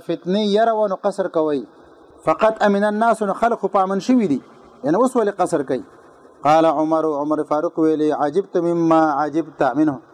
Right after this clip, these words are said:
تعجب کړی او ما هغه نه، تا ته نه تعجب کړی دی. دغه سوال ما ته پیدا شوی و. او دغه تعجب ما هم کړی و چې الله تعالی خو داسې ویلي دي چې تاسو که قصر کوئ او د دشمن د فتنې خطر یې یری،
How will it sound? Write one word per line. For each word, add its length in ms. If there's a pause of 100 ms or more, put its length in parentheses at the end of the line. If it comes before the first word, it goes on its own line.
(460)
تعجب 420
کړی 180
او 60
ما 260
هغه 280
نه، 140
تا 100
ته 100
نه 60
تعجب 440
کړی 260
دی. 80 (680)
دغه 180 (120)
سوال 260
ما 80
ته 180
پیدا 280
شوی 120
و. 80 (760)
او 240
دغه 120 (140)
تعجب 280
ما 160
هم 140
کړی 120
و 100
چې 320 (480)
الله 140 (100)
تعالی 240
خو 80
داسې 180
ویلي 260
دي 160
چې 200
تاسو 320
که 40 (120)
قصر 260
کوئ 540
او 100
د 120
دشمن 360 (560)
د 60
فتنې 440
خطر 200
یې 180
یری، 300